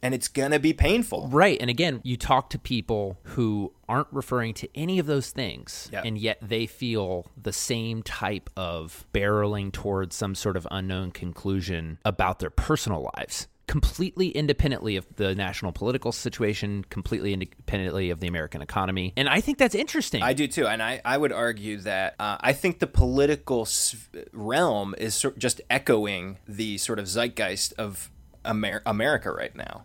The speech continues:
Speaker 1: And that is to say, people can sense, people feel the upheaval that is coming. And possibly it's because of technology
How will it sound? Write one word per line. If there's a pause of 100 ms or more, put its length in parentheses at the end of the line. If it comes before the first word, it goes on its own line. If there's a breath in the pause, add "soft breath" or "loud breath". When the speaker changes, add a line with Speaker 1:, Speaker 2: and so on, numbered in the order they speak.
Speaker 1:
And
that
is
to
say,
people
can
sense,
people
feel
the (100)
upheaval
that
is
coming.
And (100)
possibly
it's
because
of
technology